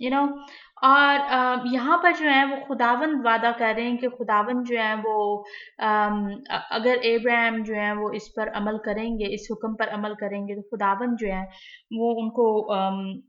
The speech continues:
बड़ी कौम बनाएंगे, खुदावंद उनको बरकत देंगे, खुदावंद उनका नाम सरफराज करेंगे।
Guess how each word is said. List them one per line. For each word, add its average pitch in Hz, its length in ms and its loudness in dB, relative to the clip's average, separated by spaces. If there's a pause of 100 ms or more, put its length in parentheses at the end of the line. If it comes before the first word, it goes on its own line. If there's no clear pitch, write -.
बड़ी 208 180 -2
कौम 190 340 -4
बनाएंगे, 185 460 -6
खुदावंद 208 520 0
उनको 202 280 -6
बरकत 185 420 -8
देंगे, 185 280 -8
खुदावंद 208 560 0
उनका 202 260 -6
नाम 175 260 -6
सरफराज 90 640 -14
करेंगे। 90 500 -14